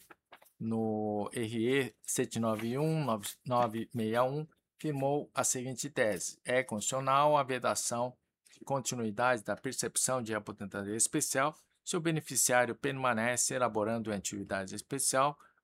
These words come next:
ou a ela retorna, seja essa atividade especial aquela que ensejou a apos-,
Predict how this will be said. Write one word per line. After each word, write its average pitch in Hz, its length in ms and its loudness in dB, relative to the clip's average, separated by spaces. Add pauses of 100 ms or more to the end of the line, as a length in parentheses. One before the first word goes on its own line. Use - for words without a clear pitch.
ou 143 220 6
a 120 60 10
ela 123 240 6
retorna, 110 600 2
seja 107 520 0 (200)
essa 120 300 0
atividade 101 580 -4
especial 135 720 0
aquela 123 360 0
que 123 140 -10
ensejou 117 560 -2
a 107 40 4
apos-, 101 300 -4